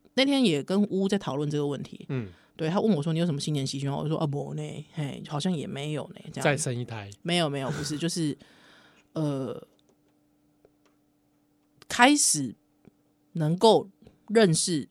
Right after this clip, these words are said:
Speaker 1: 快乐这件事。
Speaker 2: 认识快乐。
Speaker 1: 对，认识快乐。嗯。
Speaker 2: 专有讲。
Speaker 1: 呃，因为我一直觉得人生其实是要，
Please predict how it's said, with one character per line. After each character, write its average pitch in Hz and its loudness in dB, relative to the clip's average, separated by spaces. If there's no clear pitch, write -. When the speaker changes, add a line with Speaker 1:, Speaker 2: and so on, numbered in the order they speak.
Speaker 1:
快 165 2
乐 139 -8
这 - -12
件 127 -10
事。 - -10
Speaker 2:
认 156 2
识 - 0
快 131 0
乐。 101 -10
Speaker 1:
对， 135 -8
认 151 -4
识 131 -10
快 113 -12
乐。 - -14
嗯。 123 -8
Speaker 2:
专 190 6
有 165 6
讲。 147 2
Speaker 1:
呃， 147 -6
因 196 4
为 165 4
我 185 6
一 285 6
直 226 2
觉 147 0
得 139 -2
人 151 -2
生 190 2
其 180 -2
实 151 -4
是 151 -2
要， 131 -2